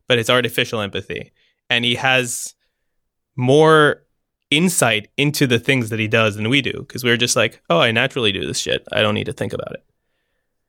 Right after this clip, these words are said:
Um, so the cool thing about this, or, or, like, the, the reason I have this, like, hyperbolic title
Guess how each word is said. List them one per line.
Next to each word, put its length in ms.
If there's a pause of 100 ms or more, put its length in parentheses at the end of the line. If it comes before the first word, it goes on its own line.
(420)
Um, 440 (1200)
so 240
the 100
cool 280
thing 200
about 200
this, 240
or, 240
or, 140
like, 240
the, 100
the 320
reason 340
I 120
have 180
this, 180
like, 140
hyperbolic 640
title 480